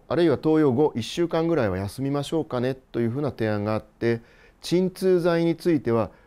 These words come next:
これがまた不思議なことに、打つ前にお休みくださいというふうになってます。ですので、昨日もちょっとお話をしてたら、「私ワクチン打ったから、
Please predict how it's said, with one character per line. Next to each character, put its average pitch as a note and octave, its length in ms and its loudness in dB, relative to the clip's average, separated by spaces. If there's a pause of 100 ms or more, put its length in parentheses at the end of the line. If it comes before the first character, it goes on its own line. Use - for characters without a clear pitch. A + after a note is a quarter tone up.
(120)
こ - 100 -6
れ F3+ 80 2
が E3+ 100 2
ま D#3+ 120 0
た D3 80 -2
不 - 140 -10
思 C3 100 -4
議 B2 80 -2
な A#2+ 100 0
こ A#2 140 -4
と G#2+ 100 -4
に、 F#2 140 -4 (680)
打 G3 100 0
つ D3+ 180 -2
前 F3+ 340 0
に F3 300 -2
お A#2 80 -2
休 A2+ 220 -4
み G2 80 -6
く G2+ 80 -10
だ F2 120 -6
さ E2 140 -14
い E2 80 -16 (560)
と B2+ 80 -4
い C3 40 0
う - 20 -4
ふ D#3 80 -4
う - 20 -2
に A#2 60 -2
な F#2 100 -4
っ - 20 -8
て - 120 -16
ま D2 80 -12
す。 - 140 -20 (580)
で E3 100 0
す D#3+ 120 -4
の A#2+ 120 2
で、 A#2 220 2
昨 - 100 -12
日 D#3+ 180 2
も C3 120 -2
ち C3 60 -2
ょ - 20 -2
っ - 40 -6
と G#2 100 -8
お - 20 -6
話 A2 280 -6
を G#2+ 60 -4
し - 60 -12
て A2+ 80 -8
た G2+ 100 -8
ら、 F#2+ 120 -8 (280)
「私 C3+ 300 -4
ワ D#3 120 2
ク - 120 -16
チ D3+ 100 -6
ン C3 80 0
打 C#3 60 -2
っ - 20 -4
た B2+ 160 -2
か A2+ 100 0
ら、 G#2+ 160 -2